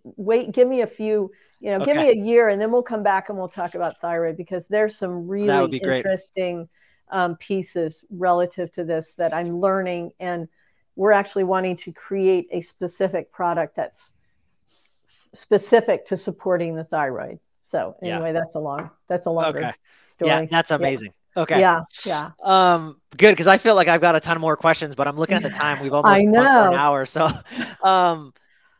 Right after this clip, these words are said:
Speaker 2: anything, you know, anything else you wanted to bring up, or anything I didn't ask you
Speaker 1: Mm-hmm.
Speaker 2: today that you wish I had, or?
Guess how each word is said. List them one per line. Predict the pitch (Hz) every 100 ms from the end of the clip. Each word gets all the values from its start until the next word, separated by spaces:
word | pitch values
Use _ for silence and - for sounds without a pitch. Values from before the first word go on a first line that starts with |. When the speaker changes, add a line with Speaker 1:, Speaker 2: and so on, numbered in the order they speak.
| _
Speaker 2:
anything, | 220 254 311 - 302 277 240 185 190 185 _
you | 190
know, | 202 190
anything | 175 240 247 269 247 233 208 160 -
else | 190 196 - - _
you | 185 175
wanted | 190 202 196 180
to | 180
bring | 156 165 190
up, | 202
or | 170
anything | 220 302
I |
didn't | 220 202
ask | 156 180 208
you |
Speaker 1:
Mm-hmm. | 196
Speaker 2:
today | 190 202
that | 175
you | 151
wish | 160
I | 170
had, | 151 151 190
or? | 180 135 123